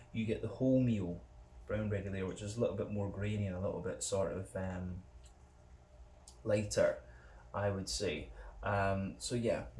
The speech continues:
the, the more dense and oily rye bread, the lighter and kind of more grainy and dry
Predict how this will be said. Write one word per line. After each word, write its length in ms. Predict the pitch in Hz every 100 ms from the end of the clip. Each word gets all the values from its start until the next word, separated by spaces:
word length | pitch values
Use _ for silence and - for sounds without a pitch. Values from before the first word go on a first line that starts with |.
| - -
the, 360 | - - 101
the 60 | 104
more 240 | 117 110
dense 440 | 104 123 135 139 123
and 80 | 107
oily 320 | 110 101 95
rye 260 | 104 107
bread, 360 | 104 104 101 101 - - - -
the 80 | 110
lighter 500 | 107 117 113 - 101
and 220 | 98 101
kind 160 | 107 107
of 60 |
more 220 | 104 98 -
grainy 400 | 110 113 113 107
and 160 | 98
dry 400 | 98 104 98 95